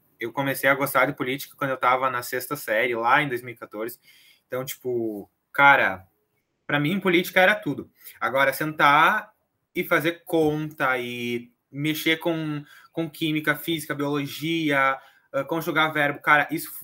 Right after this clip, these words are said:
era a pior coisa do mundo pra mim. Eu odiava ter que ir pra escola, estudar, fazer prova, então era um parto. Minhas notas nunca foram boas,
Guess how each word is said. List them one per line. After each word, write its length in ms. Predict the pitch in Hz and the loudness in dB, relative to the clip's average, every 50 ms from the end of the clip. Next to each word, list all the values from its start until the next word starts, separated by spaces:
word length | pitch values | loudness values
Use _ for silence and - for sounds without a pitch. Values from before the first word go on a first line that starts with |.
| - | -6
era 180 | - 143 147 156 | -2 0 0 0
a 20 | |
pior 320 | 151 - 165 151 151 151 147 | 0 0 0 0 0 0 -2
coisa 240 | 151 147 139 135 139 | -4 -6 -6 -6 -8
do 80 | 143 | -10
mundo 220 | 135 131 127 127 123 | -10 -10 -12 -14 -12
pra 120 | 123 127 | -12 -12
mim. 180 | 120 107 101 - _ _ _ _ _ _ _ _ - | -12 -12 -18 -20 _ _ _ _ _ _ _ _ -6
Eu 120 | 120 131 | -2 0
odiava 720 | 147 147 147 160 160 147 147 147 151 170 170 196 220 220 220 - _ | 0 2 4 6 6 8 8 8 6 6 4 2 0 0 0 -6 _
ter 120 | - 165 156 | -6 -4 -4
que 100 | - 175 | -2 -4
ir 40 | 156 | -2
pra 100 | 170 165 | -2 -4
escola, 360 | 160 - - 151 143 156 160 | -4 -2 0 2 2 2 0
estudar, 400 | 160 - 151 143 135 135 147 147 | -2 -4 -2 0 2 2 2 0
fazer 200 | - 147 143 143 | -2 -6 -6 -6
prova, 400 | - 143 135 139 151 160 151 156 | -4 -2 0 0 0 0 -2 -4
então 260 | 143 - 147 147 151 | -6 -4 -2 -2 0
era 100 | 143 143 | 0 -2
um 80 | 160 180 | -4 -4
parto. 400 | - - 147 135 135 143 - - _ _ _ _ - | -2 2 4 4 4 4 0 -6 _ _ _ _ -4
Minhas 160 | 156 160 156 | -2 -2 0
notas 300 | 156 170 202 - 240 208 | 2 0 0 0 -2 -2
nunca 260 | 185 190 226 277 269 233 | -2 -4 -4 -4 -6 -4
foram 220 | 214 190 180 170 | -2 -2 -2 -2
boas, 440 | 139 135 139 147 180 190 - - | -4 -4 -2 -2 -2 -4 -4 -12